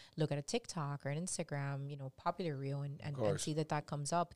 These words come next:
Speaker 1: The Keeping Up with the Joneses is a, is a very big deal of our society. And I think that that Keeping Up with the Joneses type of, uh, um,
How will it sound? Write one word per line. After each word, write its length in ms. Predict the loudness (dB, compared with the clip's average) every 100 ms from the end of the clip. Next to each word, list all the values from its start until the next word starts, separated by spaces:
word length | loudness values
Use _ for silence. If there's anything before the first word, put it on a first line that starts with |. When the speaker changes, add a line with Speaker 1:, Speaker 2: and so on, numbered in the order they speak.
| _
Speaker 1:
The 80 | -10
Keeping 260 | -2 0
Up 120 | 2
with 80 | 2
the 80 | 0
Joneses 480 | 0 2 4 2 2
is 100 | 0
a, 180 | 0 0
is 100 | -2
a 40 | 0
very 240 | 2 0
big 220 | 0 -2
deal 160 | -2 -2
of 80 | 0
our 80 | 0
society. 480 | 0 2 2 2
And 80 | 0
I 40 | -2
think 200 | 0 0
that 160 | 0 -2 -20 -18 -16 -4 6
that 200 | 6 6
Keeping 380 | -2 0 2
Up 100 | 4
with 120 | 4 2
the 60 |
Joneses 380 | 2 2 2 0
type 280 | 2 2 4
of, 200 | 2 2
uh, 400 | 4 4 4 0
um, 400 | -2 -4 -4 -6